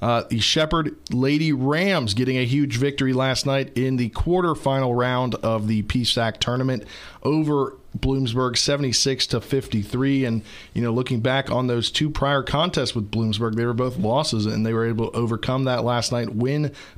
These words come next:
by twenty-three points in that ball game, and, uh, led by Abby Beeman, and Abby Beeman scored a total of thirty-two points.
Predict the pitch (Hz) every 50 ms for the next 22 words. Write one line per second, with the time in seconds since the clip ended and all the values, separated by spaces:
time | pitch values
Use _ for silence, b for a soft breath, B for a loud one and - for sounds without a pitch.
0 | - - 127 135 135 139 139 131 123 B B B B B B B B B B B
1 | - - - - - - - - - 131 156 175 160 143 - - - - 117 127
2 | 143 156 151 - 127 156 175 - - - - - 104 107 110 107 104 104 117 113
3 | 110 110 110 113 113 113 113 110 107 B B B B B - 101 110 107 107 107
4 | 104 110 107 107 107 107 107 98 - - - 113 104 120 135 143 131 127 139 131
5 | 135 135 135 135 123 127 117 107 110 120 123 135 143 143 139 135 120 113 113 113
6 | 113 117 113 113 107 107 117 120 117 123 117 107 - - - 123 123 120 113 110
7 | 110 104 - - 139 139 143 143 135 117 107 - - 143 143 143 139 127 - -
8 | 123 117 - - 127 120 113 117 113 - -